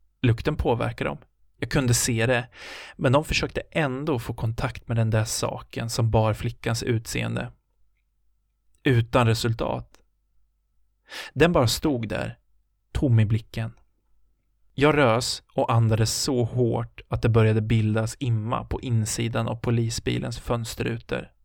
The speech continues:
Efter ett tag gav de upp och Sara ledde upp den,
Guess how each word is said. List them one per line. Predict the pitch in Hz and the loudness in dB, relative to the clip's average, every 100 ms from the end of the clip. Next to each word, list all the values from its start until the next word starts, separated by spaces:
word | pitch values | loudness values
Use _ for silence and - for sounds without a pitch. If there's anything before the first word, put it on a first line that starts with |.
| _ _ _ _ _ | _ _ _ _ _
Efter | 135 120 131 | -4 0 -2
ett | 120 | 0
tag | 156 120 120 | 0 0 0
gav | - 123 113 | -2 2 2
de | 110 113 | 2 0
upp | - - - - - | -2 -10 -16 -16 -20
och | - 117 | -8 -6
Sara | - 160 117 117 127 117 - - _ _ | 0 4 4 2 0 -4 -10 -20 _ _
ledde | 123 117 113 | 2 4 4
upp | 107 - | 0 -2
den, | 120 117 117 120 | -2 -2 -4 -8